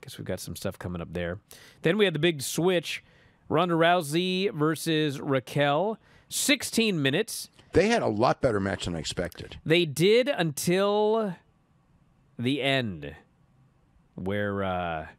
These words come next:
Speaker 1: it got a little sloppy there at the end.
Speaker 2: A little, but I mean, I
Speaker 1: The match itself for, like, fifteen minutes was good. But then, uh,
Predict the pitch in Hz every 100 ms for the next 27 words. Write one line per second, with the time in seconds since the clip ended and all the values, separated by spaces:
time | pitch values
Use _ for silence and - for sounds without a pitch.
0 | _ _ _ _ 113 175 196 190 165 -
1 | - 147 135 110 95 98 92 - 92 92
2 | 80 73 240 254 254 247 208 117 107 135
3 | 139 156 147 - 143 180 180 175 208 269
4 | - 196 - 202 208 185 151 - - 180
5 | - 180 165 143 135 - 95 98 104 78
6 | - - - - 127 147 220 165 151 160
7 | - _ _ _ _ - 127 120 113 101
8 | 87 69